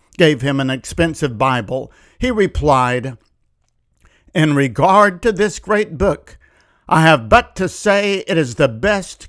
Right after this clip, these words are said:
gift God has ever given to men.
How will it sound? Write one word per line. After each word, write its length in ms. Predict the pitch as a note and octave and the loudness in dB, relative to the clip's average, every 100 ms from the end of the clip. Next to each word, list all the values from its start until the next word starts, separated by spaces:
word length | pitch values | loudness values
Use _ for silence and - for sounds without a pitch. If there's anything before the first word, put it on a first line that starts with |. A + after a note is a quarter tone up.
| - | -2
gift 420 | F3 E3+ - - | 0 -2 -6 -4
God 460 | D3+ D3+ C#3 D3 - - | 2 2 2 -2 -10 -6
has 280 | D3+ A#2 - | -4 -6 -4
ever 240 | F3 D#3 D3 | 0 2 0
given 360 | A#2+ C3+ C3+ A2+ | 0 -2 -2 -4
to 100 | C#3 | -4
men. 420 | A#2 G2 F#2 | -4 -8 -10